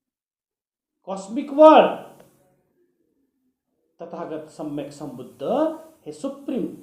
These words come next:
सायंटिस्ट आहे. त्यांची का गरज आहे? जेव्हा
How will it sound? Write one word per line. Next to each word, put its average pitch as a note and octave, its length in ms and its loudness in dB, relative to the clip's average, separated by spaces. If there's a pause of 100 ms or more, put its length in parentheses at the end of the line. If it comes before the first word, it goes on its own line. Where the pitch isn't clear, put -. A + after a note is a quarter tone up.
सायंटिस्ट D#4 720 4
आहे. - 340 -10 (1600)
त्यांची C4+ 280 -6
का D4+ 300 6
गरज D#4+ 300 6
आहे? D#4+ 600 4 (1000)
जेव्हा G#3+ 600 0